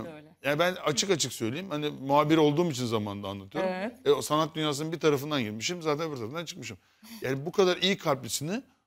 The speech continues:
Speaker 2: çok nadir gördüm. Yani bu kadar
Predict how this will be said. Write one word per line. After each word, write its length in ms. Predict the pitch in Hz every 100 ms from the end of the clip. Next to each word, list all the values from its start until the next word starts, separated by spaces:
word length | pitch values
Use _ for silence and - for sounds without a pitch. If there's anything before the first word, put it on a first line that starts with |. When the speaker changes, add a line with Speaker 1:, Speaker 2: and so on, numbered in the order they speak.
| _ _
Speaker 2:
çok 240 | - 202 202
nadir 340 | 190 151 131
gördüm. 440 | 110 101 87 80 - _ _ _ _ -
Yani 320 | 117 143 135 - - - - _
bu 120 | 135
kadar 340 | 135 170 170